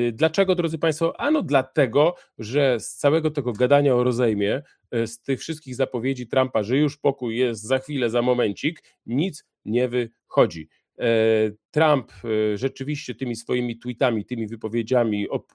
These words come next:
obniżył cenę ropy, no ale kiedy za słowami nie poszły czyny, no to oczywiście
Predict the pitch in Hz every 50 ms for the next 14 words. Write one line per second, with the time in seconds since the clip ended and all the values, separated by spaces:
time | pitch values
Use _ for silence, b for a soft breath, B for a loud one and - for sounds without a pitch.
0 | _ 139 117 113 131 143 120 120 123 117 - 123 113 110 110 101 95 - - 139
1 | 175 214 226 220 B B _ - 131 170 - 147 156 151 156 147 135 - - 135
2 | 120 120 120 120 117 107 107 135 147 143 - - 135 127 120 131 139 135 131 123
3 | 117 123 120 - 139 135 - - 120 110 107 - 135 139 143 139 123 117 113 -
4 | 120 110 107 - 98 104 101 - - 117 110